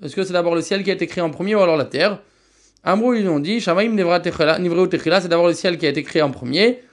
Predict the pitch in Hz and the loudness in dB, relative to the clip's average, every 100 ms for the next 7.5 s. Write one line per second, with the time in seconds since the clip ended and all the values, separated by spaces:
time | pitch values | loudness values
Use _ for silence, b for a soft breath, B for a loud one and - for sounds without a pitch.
0 | B B - 190 202 208 190 190 180 139 | B B -2 0 2 0 0 0 0 0
1 | 117 190 208 156 139 127 196 170 165 170 | -4 -4 -4 -2 -4 -2 -4 0 2 2
2 | 156 143 190 170 123 170 175 156 123 123 | 0 0 -2 -2 -4 -4 -4 -2 -2 2
3 | 175 190 - b b b b b b b | 0 0 -12 b b b b b b b
4 | b _ _ - 190 180 175 202 175 160 | b _ _ 2 4 6 4 4 2 0
5 | 175 170 180 170 190 160 160 165 190 156 | -2 -2 -4 0 0 0 0 2 2 2
6 | - _ _ - 165 185 160 - - - | -2 _ _ -2 4 4 4 0 -14 -20
7 | - 202 196 143 113 | -2 4 4 4 -4